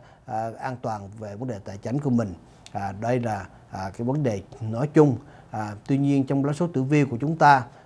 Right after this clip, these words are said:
à, cái sự giàu nghèo, à, nó cũng đã xác định rõ ràng. À, trong một lá số có thể thấy được rằng là đó, người sinh ra đời, à, để làm một người giàu có, à,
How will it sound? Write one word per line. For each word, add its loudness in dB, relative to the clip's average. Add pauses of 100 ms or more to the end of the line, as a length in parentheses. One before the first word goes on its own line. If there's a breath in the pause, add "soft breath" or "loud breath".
à, -8
cái 0
sự 2
giàu 0
nghèo, 2 (220 loud breath)
à, -10
nó -2
cũng -4
đã 0
xác -4
định -2
rõ -2
ràng. 0 (300 loud breath)
À, -8
trong 2
một -2
lá 0
số -2
có -4
thể -4
thấy 0
được 2
rằng -2
là -4
đó, -2 (320 loud breath)
người 2
sinh -2
ra 2
đời, -2 (220 loud breath)
à, -8
để -2
làm 0
một -8
người -4
giàu -8
có, 2 (440 loud breath)
à, -6